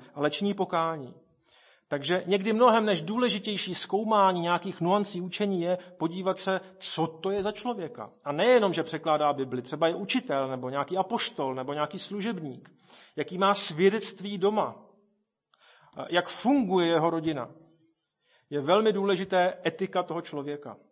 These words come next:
A osobně věřím, že se můžeme spolehnout na biblické překlady, jako je třeba Ekumenka, Kralický překlad, i ten český studijní překlad,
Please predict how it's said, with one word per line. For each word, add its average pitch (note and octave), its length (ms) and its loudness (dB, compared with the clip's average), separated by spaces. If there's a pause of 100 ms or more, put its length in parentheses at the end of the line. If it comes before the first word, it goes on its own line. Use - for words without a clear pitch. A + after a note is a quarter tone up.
(1400)
A A#2+ 360 -4 (120)
osobně F#3+ 420 -2
věřím, E3+ 360 -2
že E3+ 180 -2
se E3 140 -6
můžeme F3+ 360 0
spolehnout E3+ 760 0
na D3 240 4 (280)
biblické D#3+ 480 4
překlady, D#3 440 -2
jako D3 220 0
je C#3+ 60 2
třeba C3 480 -2 (720)
Ekumenka, D3 840 0 (260)
Kralický D3+ 440 0
překlad, C3+ 540 -2
i E3+ 40 -4
ten F3 160 0
český - 320 -4
studijní F3+ 340 -2
překlad, D3+ 380 -4